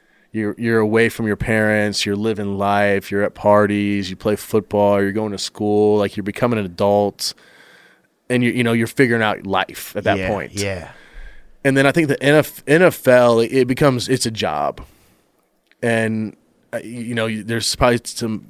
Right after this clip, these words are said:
Speaker 1: you get jaded by it a little bit, and it's literally a job. And,
Speaker 2: Right.
Speaker 1: and I, the first couple of years, you, you, it's a blast 'cause you're having fun, you have money, um, stadiums, you, you can buy your own house, you can buy a car.
Speaker 2: Yeah.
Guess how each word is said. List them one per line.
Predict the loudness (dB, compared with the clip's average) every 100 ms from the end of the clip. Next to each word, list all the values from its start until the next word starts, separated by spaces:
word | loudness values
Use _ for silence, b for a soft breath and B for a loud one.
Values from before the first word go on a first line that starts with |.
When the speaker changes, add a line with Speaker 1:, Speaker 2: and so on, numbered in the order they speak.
| -14
Speaker 1:
you | -8
get | -4 -4
jaded | -2 -2 0 0
by | 2 2
it |
a | 0
little | -2 -2 -2
bit, | -4 -4 -2 -4
and | -4 -4
it's | -4 -6 -4
literally | 4 6 6 4 0 -4 -8 -10
a | -8
job. | -4 -6 -6 -12 -14
And, | -6 -4
Speaker 2:
Right. | -4 -4
Speaker 1:
and | -8 -6 -4
I, | -4 -6 -12 -10
the | -4
first | 2 2
couple | 2 0 0
of |
years, | -2 -2 -2
you, | -6 -10
you, | -8 -8 -8 -14 -14
it's | -10 -10 -10
a |
blast | -10 -6 -4 -4 -6
'cause | -8
you're | -8
having | -8
fun, | -10 -8 -8 -8
you |
have | -12
money, | -10 -8 -6 -6 -8 -12 B B B B B -14
um, | -12 -12 -14 -18 -18 -12
stadiums, | -10 -6 -6 -6 -8 -8 -8 -10 -12 -14 -12 -12
you, | -12
you | -12 -12
can |
buy | -8 -8
your | -8
own | -10
house, | -6 -4 -2 -4 -4 -6
you | -8
can |
buy | -8 -8
a |
car. | -8 -4 0 0 0 0 -2 -4
Speaker 2:
Yeah. | -6 -12 -16